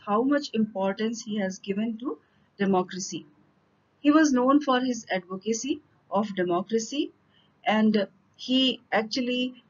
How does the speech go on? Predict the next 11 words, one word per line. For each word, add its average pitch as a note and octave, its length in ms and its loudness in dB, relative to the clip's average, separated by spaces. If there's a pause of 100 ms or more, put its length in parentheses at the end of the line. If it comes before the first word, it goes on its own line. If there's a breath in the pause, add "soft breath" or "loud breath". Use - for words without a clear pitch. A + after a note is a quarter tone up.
(140)
believed A#3+ 640 6
in A3+ 160 0
democracy G3+ 800 -6
in G3+ 260 -8
all G#3 240 0
walks F#3 380 -8
of F#3+ 160 -16
his F#3+ 220 -12
life. D3+ 380 -8 (680)
Dewey B3+ 260 0
considered A#3+ 760 -2